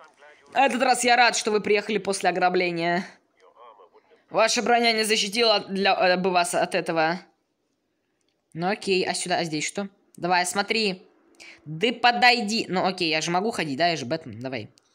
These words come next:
Тут же есть геймплей. Вот это геймплей такой. Ну-ка. Хм. Канистры хранились здесь. Канистры с чем? Хуй его знает. С чем тут канистры могут быть?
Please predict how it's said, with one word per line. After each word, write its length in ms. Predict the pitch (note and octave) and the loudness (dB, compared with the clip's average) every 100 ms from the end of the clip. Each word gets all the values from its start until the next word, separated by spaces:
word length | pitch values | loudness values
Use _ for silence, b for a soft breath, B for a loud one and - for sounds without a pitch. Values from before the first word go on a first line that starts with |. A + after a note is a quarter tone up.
| b b b | b b b
Тут 100 | D#3 | -6
же 100 | F#3+ | -2
есть 160 | A3 D#3 | -2 -2
геймплей. 440 | F3 F3+ E3 B2+ | -4 -2 -2 -2
Вот 200 | C#3+ E3 | -4 -4
это 140 | F#3 | -6
геймплей 380 | E3+ E3 C#3+ D3+ | -6 -6 -8 -8
такой. 420 | D3+ - A#2 C3 _ _ _ _ _ _ _ _ _ _ _ _ _ - | -8 -10 -10 -12 _ _ _ _ _ _ _ _ _ _ _ _ _ -8
Ну-ка. 480 | E3 F#3 A#3 A#3+ - _ _ _ _ _ | -6 0 0 -2 -12 _ _ _ _ _
Хм. 720 | - - - C4+ F3 F#2+ - _ - _ _ _ - | -10 -2 0 2 2 -2 -8 _ -20 _ _ _ -10
Канистры 420 | - G3 F3+ F3 | -4 -2 -2 -2
хранились 480 | D#3+ F3 F3 D#3 D3+ | -2 -2 -2 -2 -2
здесь. 480 | B2+ A#2+ - - - _ _ _ _ _ - - - - - B B | -2 -4 -4 -14 -20 _ _ _ _ _ -20 -20 -20 -20 -20 B B
Канистры 480 | D#3 D#3 C#3+ - C#3+ | -4 -2 -4 -4 -6
с 100 | - | -4
чем? 580 | - - A#3 F#3 - - _ _ _ _ _ _ _ _ | -4 -2 0 -2 -4 -12 _ _ _ _ _ _ _ _
Хуй 260 | - A3+ | -4 -2
его 340 | F3 B2 B2 B2 | -2 -2 -4 -4
знает. 400 | A#2 B2 G#2 - b b | -8 -10 -10 -14 b b
С 80 | b | b
чем 260 | - C4 A#3+ | -2 -2 -2
тут 160 | F#3+ | -6
канистры 440 | - F3+ F3 - D3+ | -6 -4 -4 -6 -6
могут 260 | C3+ E3+ | -4 -6
быть? 280 | C#3+ D#3 - | -4 -4 -6